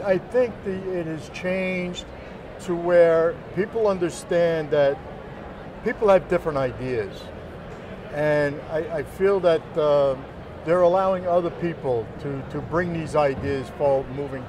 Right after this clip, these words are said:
forward. Uh, and, and I think that's a good thing,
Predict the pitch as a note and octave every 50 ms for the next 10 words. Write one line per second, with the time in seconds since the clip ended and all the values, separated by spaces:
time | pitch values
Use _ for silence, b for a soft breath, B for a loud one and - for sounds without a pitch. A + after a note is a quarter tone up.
0 | - C#3+ C#3 C3 B2 A#2 A2 G#2 G#2+ - - - - - - - - - - -
1 | A#2 A#2 A#2 A#2+ A#2+ A#2+ A#2+ A#2+ A#2+ A#2+ A#2 A2+ - - - - C3+ C3+ D3 D3
2 | D3 C#3 D3 D3+ C#3+ D3 D#3+ D#3 - F#3+ E3+ - F3 D#3 - C#3+ B2 A2 D#3 D#3
3 | D3+ - - A2 G2+